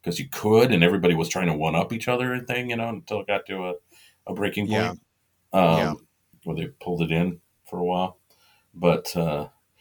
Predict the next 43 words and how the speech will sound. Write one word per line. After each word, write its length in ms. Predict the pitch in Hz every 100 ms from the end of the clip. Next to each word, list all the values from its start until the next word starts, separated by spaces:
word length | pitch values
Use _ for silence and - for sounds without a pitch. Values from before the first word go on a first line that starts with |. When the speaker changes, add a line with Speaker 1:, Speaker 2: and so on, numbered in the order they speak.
| _ -
Speaker 1:
but 80 |
also, 320 | 110 117 98 87
I 80 |
think 240 | 87 90 85
just 220 | 87 -
in 80 | 85
terms 320 | 82 85 80
of, 100 | 71
like, 200 | 78 71
okay, 280 | 160 165 87
well, 300 | 113 101 92 _ - - -
your 120 | 85
imagination, 540 | 90 110 104 110 107
it 80 | 92
could 100 | 101
be 100 | 80
anything, 360 | 85 110 127 165
so 160 | -
let's 180 | 73 76
make 220 | 82 82
it 120 | - -
like 360 | 87 - - _ - _ _
X, 400 | 127 - - - - _ -
Y, 340 | 104 90 65 -
Z, 300 | 90 87 71
whatever. 360 | 87 82 73 - - - _
Uh, 300 | 82 80 69
Speaker 2:
Yeah. 140 | - - - 85
Speaker 1:
uh, 260 | 85 85 - _ _ -
and 180 | 71 -
so 200 | - -
this, 240 | 76 - - - -
it's, 320 | - - - _ - - - _ _ - - -
it's 160 | 90
a 60 | 92
genre 360 | 113 123 135 123
that, 220 | 90 -
uh, 320 | 92 82 80
you 120 | 87
know, 80 | 78
it's 160 | - -
a 180 | 82 -
thing, 400 | - 104 90